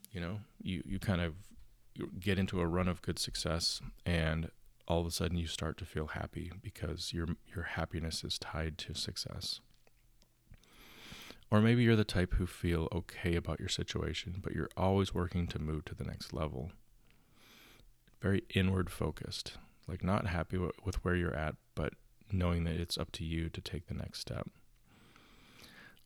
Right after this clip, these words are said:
Or maybe you're the person who feels content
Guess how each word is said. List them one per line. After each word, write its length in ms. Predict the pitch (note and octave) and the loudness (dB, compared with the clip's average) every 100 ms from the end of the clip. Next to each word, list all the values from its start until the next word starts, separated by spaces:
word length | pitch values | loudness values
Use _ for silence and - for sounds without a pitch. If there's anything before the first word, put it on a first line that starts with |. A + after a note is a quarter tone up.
| - | 2
Or 340 | E3+ B2 C3 - - - | 6 6 4 -2 -12 0
maybe 260 | G#2+ A2+ A2 | 4 4 6
you're 100 | G#2+ | 4
the 80 | |
person 340 | - G2 - F#2+ | 8 8 8 4
who 140 | G#2 | 2
feels 320 | - F#2 D#2+ | 0 0 0
content 600 | - F2+ E2+ - - - | 0 0 0 0 -2 -6